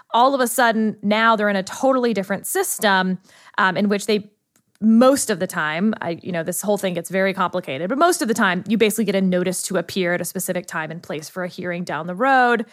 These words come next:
Um, you know, you have your credible fear exam, and then you have a hearing. When you get to the end of that asylum process, the vast, vast, vast majority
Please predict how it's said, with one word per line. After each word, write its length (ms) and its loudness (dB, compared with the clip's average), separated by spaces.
Um, 420 4
you 100 0
know, 60 0
you 160 -4
have 140 -4
your 100 -6
credible 320 -4
fear 300 -2
exam, 400 -2
and 80 -6
then 100 -4
you 80 -2
have 140 0
a 40 -2
hearing. 560 0
When 120 2
you 140 2
get 260 0
to 80 -2
the 240 -2
end 260 2
of 140 -2
that 240 0
asylum 480 -2
process, 720 -2
the 160 -2
vast, 520 0
vast, 380 -2
vast 380 4
majority 640 -6